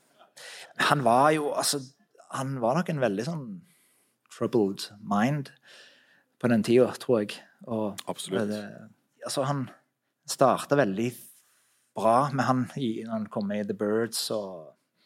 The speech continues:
Speaker 1: det var han som tjente penger. Han
Speaker 2: Ja.
Speaker 1: kjøpte sånn, eh, dyre biler, og, mens de andre
Speaker 2: Ja, for han ble mye rik,
Speaker 1: Ja.
Speaker 2: han ble rik før de andre ble
Speaker 1: Ja, ja,
Speaker 2: rik.
Speaker 1: ja.
Speaker 2: Ja. Og det var han som sang på Mister Tambourine Man, og,
Speaker 1: Ja.
Speaker 2: og så var han, og så var han, eh,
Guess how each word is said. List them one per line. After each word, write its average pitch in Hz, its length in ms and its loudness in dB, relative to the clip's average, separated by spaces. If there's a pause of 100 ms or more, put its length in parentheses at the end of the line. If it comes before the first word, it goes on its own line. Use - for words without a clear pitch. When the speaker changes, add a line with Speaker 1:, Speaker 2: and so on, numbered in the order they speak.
(340)
Speaker 1:
det - 80 -8
var 101 40 -6
han 123 120 -2
som 120 220 0 (220)
tjente 110 480 0
penger. 117 460 2 (680)
Han 139 100 2
Speaker 2:
Ja. 156 80 6
Speaker 1:
kjøpte - 300 4
sånn, 117 400 4 (880)
eh, - 300 -4
dyre 123 300 4
biler, 107 460 0
og, 107 440 2 (500)
mens 131 220 -2
de 131 80 4
andre 107 480 2 (1120)
Speaker 2:
Ja, 123 120 -4
for 139 100 4
han 131 60 -2
ble 131 80 6
mye 139 260 4
rik, - 160 0
Speaker 1:
Ja. 127 140 2
Speaker 2:
han 127 100 2
ble 131 100 8
rik 131 240 0
før 120 240 0
de 104 80 2
andre 110 160 0
ble 160 60 4
Speaker 1:
Ja, 151 120 6
ja, 196 100 6 (160)
Speaker 2:
rik. 135 80 -4
Speaker 1:
ja. 110 80 0
Speaker 2:
Ja. - 20 2 (480)
Og 127 80 0
det - 40 8
var 120 60 8
han 135 80 4
som 113 100 -4
sang 110 220 -2
på - 140 -8
Mister 92 160 -4
Tambourine 87 400 -4
Man, 85 260 -4
og, 92 360 -6
Speaker 1:
Ja. 139 160 0 (320)
Speaker 2:
og - 80 -10
så 110 60 -2
var 107 120 4
han, 95 220 -2
og 101 100 -8
så 107 120 -6
var 107 280 4
han, 85 100 -4
eh, 87 460 -2